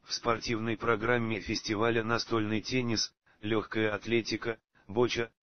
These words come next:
стритбол на колясках, дартс, спортивное ориентирование,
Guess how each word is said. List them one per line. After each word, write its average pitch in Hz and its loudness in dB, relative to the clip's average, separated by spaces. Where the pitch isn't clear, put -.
стритбол 113 -2
на 110 -2
колясках, 110 0
дартс, 113 0
спортивное 107 0
ориентирование, 107 0